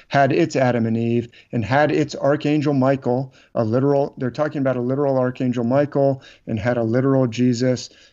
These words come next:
and all these things. Well, I'm showing you that it's based on the stars, and I'll show you the Archangel Michael in a minute. So if this book is supposedly downloaded from,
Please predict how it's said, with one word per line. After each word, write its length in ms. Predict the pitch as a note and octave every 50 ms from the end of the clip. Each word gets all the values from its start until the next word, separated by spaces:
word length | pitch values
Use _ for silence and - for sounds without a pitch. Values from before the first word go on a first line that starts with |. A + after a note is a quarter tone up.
| _ -
and 120 | - A#2+ B2
all 160 | B2+ C3+ C#3
these 220 | C#3 C#3+ C3 C3 -
things. 200 | C3+ C3 B2 A#2
Well, 260 | B2+ C3 C3 - - -
I'm 280 | - C3+ B2+ B2+ B2 A#2
showing 300 | - - D3+ D3+ C#3+ C3+
you 100 | B2+ A#2
that 100 | A#2 A#2
it's 100 | A2+ G#2+
based 300 | G#2 B2+ B2 A#2+ - -
on 120 | A#2+ A2+
the 60 | G#2+ G2
stars, 420 | - - - B2+ B2+ A#2+ A#2 G#2+
and 80 | A2+ A2+
I'll 60 | A2
show 160 | A2+ - B2+
you 120 | B2 A#2+ A2
the 100 | - A#2
Archangel 440 | A#2+ A#2 A2+ A#2 A#2 A2+ G#2+ A2 G#2+
Michael 340 | A2 A2+ A#2+ A#2 A#2 A2 G#2+
in 80 | G#2+
a 40 | G#2
minute. 380 | A2 A#2+ A#2 A2 G2 G2+ - - - - - - - _
So 460 | - - - C3 B2 A#2+ A#2 A2+ A2+ - _ _ _ _ _ -
if 200 | D3 C3+ - -
this 260 | D#3+ E3+ D#3+ - -
book 440 | - - C#3 A#2+ C3+ C#3 D3 C#3 -
is 180 | C3 A#2 A2 A2
supposedly 840 | - - A#2 A2+ - C3 C#3 C3+ B2+ C3 A#2+ A#2 A#2+ A#2 A#2 A2+
downloaded 720 | A2 G#2+ A#2 A#2 B2 C3 C3 B2+ B2+ A#2+ A#2+ A#2 A#2 G#2+ -
from, 500 | - - A#2 A2+ A2 A2 G#2+ G2+ G#2